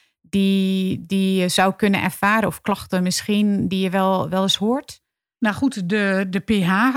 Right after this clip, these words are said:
Speaker 2: eh, graad verandert vaak van de vagina. En dat kan ook, eh, wat, wat meer witte vloed, wat, eh, wat meer ontstekingsgevoeligheid,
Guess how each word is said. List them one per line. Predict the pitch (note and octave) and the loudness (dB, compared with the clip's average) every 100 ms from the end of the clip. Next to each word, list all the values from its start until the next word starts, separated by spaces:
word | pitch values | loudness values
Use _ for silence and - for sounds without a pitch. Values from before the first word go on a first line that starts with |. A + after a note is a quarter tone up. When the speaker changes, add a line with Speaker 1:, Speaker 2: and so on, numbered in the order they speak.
| C4+ | 0
Speaker 2:
eh, | A3+ A#3 A#3 | 0 2 0
graad | - - A#3 A3+ A#3+ - A#3+ | -2 0 2 2 0 -4 -6
verandert | G3+ - G#3 G#3+ A3+ A3 | -8 -2 0 2 2 0
vaak | - - G#3 A3 - | -6 -2 0 0 -2
van | G#3 G#3 | -2 2
de | G3+ G3+ G#3+ | 2 0 -2
vagina. | F#3 - G#3 G#3 A3 G3 G3+ | -4 0 0 0 0 2 2
En | F#3 | 0
dat | F#3 - | -2 0
kan | G3+ G3 | 0 0
ook, | G3 G3 F#3 - _ _ _ _ _ | 0 -2 -2 -8 _ _ _ _ _
eh, | - F#3+ F3+ F3+ F3 | -2 0 2 2 0
wat, | G3 - - | -4 -8 -12
wat | - F#3 - A#3 - | -6 -6 -6 -12 -6
meer | G3 F#3 F#3 E3+ - D#3 - E3+ | -2 0 0 -2 -6 -10 -6 -2
witte | G3 - | -2 -2
vloed, | - G#3 G3+ G3+ - G3 | -2 2 4 2 0 -4
wat, | D#3+ F#3 F3+ - - | 0 0 -2 -8 -4
eh, | F3+ E3+ F3 E3 | -2 0 -2 -2
wat | F#3 F#3 | -4 0
meer | F#3 F#3+ | -2 0
ontstekingsgevoeligheid, | G3+ - - G#3+ G#3 - G3 - F#3+ - A3+ A3 F3 F#3 F#3+ F#3+ F#3 - | -2 -2 0 2 2 2 0 0 -4 0 2 2 0 0 2 2 0 -6